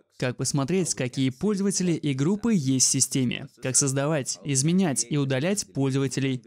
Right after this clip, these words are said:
и группы. А затем мы рассмотрим, как работают права, какие права есть у каждого пользователя и групп, как их посмотреть и изменить. Вот совет, который вам поможет после взлома системы.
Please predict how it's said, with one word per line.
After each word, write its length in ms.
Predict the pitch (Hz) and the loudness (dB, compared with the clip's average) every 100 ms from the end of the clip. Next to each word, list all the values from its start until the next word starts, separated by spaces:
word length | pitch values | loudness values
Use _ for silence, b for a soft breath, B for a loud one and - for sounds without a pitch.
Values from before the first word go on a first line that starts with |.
| 120 | -6
и 80 | 139 | -4
группы. 480 | 127 135 127 123 131 123 143 - 165 | 0 0 0 -2 -6 -8 -20 -20 -6
А 80 | 127 | -2
затем 420 | 131 - 214 196 | 0 2 4 4
мы 100 | 127 | 4
рассмотрим, 540 | 131 - 208 233 220 | 2 2 2 4 2
как 360 | 165 151 196 214 | 2 0 0 0
работают 520 | 220 139 139 139 127 | 0 0 -2 -2 -2
права, 360 | 131 123 131 - _ _ _ | -4 -2 -4 -8 _ _ _
какие 300 | 131 127 139 | -4 0 0
права 260 | 135 135 135 | 0 0 0
есть 280 | 139 135 | 0 0
у 80 | 143 | -2
каждого 400 | - 135 123 139 | 0 -2 0 -2
пользователя 680 | 131 160 170 135 - 127 131 - | 0 0 2 0 0 -2 -4 -12
и 260 | 127 160 | -6 -4
групп, 300 | 135 139 127 113 110 117 127 | 0 0 -2 -6 -18 -20 -6
как 260 | 147 180 196 | -2 0 0
их 140 | 208 | -2
посмотреть 680 | 202 - 156 139 139 131 - - | 0 2 0 0 -2 -2 -6 -2
и 120 | 147 | 0
изменить. 520 | 131 135 127 - - - _ _ _ _ _ _ _ _ - | 2 2 0 -2 -8 -12 _ _ _ _ _ _ _ _ -2
Вот 160 | 139 | -2
совет, 440 | 143 135 127 220 220 | 0 0 2 0 0
который 360 | 165 151 147 | -4 -2 -2
вам 140 | 139 131 | 0 -2
поможет 560 | 131 143 214 226 - | -2 0 2 2 -2
после 400 | - 165 208 240 | -4 0 0 0
взлома 400 | 214 139 139 135 | 2 2 2 2
системы. 680 | 135 139 127 - 131 - - | 2 2 2 0 -4 -4 -10